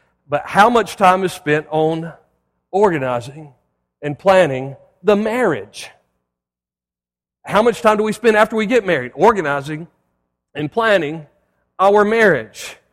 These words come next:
Let me ask you some questions. Can you articulate the roles and responsibilities in your marriage? You know, you, you, you knew who had to be responsible for everything for the wedding, right?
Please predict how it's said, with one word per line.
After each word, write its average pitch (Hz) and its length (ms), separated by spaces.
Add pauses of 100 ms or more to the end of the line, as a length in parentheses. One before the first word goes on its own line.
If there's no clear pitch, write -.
(380)
Let 190 100
me 226 120
ask 208 200
you 208 60
some 175 160
questions. 185 500
Can 165 220
you 233 200
articulate 190 680
the 170 80
roles 202 560 (400)
and 190 160
responsibilities 165 1200
in 180 160
your 175 80
marriage? 185 680 (360)
You 180 180
know, 226 200
you, 196 180
you, 190 180
you 202 260
knew 214 440
who 220 180
had 233 160
to 202 60
be 214 80
responsible 208 480
for 180 120
everything 220 360
for 196 100
the 151 80
wedding, 190 300
right? 185 320